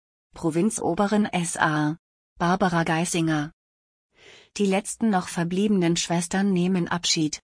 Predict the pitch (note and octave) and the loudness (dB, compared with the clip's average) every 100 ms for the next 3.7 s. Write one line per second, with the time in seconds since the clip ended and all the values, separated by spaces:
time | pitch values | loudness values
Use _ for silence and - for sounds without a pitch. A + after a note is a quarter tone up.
0 | _ _ _ - F#3 F#3 - E3 - G#3+ | _ _ _ -4 0 0 0 -4 0 0
1 | - C4+ - - A#3 G3+ G3 - F3+ F3 | 2 0 0 -4 -2 0 -2 -2 0 2
2 | F3 G3 G#3 F#3 E3 E3+ F#3+ F3+ F3+ F3+ | 2 0 0 2 0 -2 -2 0 2 2
3 | F3 - - G3+ F3 E3 | 2 -2 -4 0 2 2